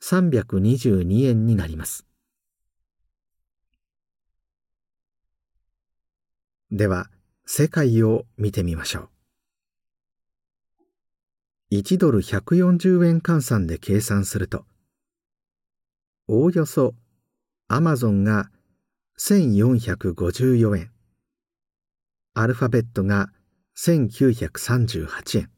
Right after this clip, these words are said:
マイクロソフトが二千五百八十五円、そしてアッ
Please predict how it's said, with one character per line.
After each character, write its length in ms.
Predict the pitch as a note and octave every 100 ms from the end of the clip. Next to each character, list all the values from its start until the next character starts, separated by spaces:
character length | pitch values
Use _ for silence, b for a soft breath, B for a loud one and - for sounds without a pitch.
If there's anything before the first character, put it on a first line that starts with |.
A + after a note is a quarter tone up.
| _ _ _ _ _ _ _ _ _ _ _ _ _ _ _ _ -
マ 180 | A2
イ 60 | A#2+
ク 100 | B2
ロ 100 | A#2+
ソ 140 | A#2+
フ 100 | A#2
ト 120 | G#2+ G2
が 240 | G2 - _ _
二 140 | G#2 G2
千 280 | E3+ D#3+ G#2
五 80 | F#2
百 280 | G#2 -
八 320 | F2 - - A#2+
十 260 | B2+ A2
五 180 | G2 G#2
円、 140 | E2+ - _ _ _ _ _ _ _ _ _ _ _ _ -
そ 180 | - G#2+
し 80 |
て 140 | -
ア 80 |
ッ 40 | E2+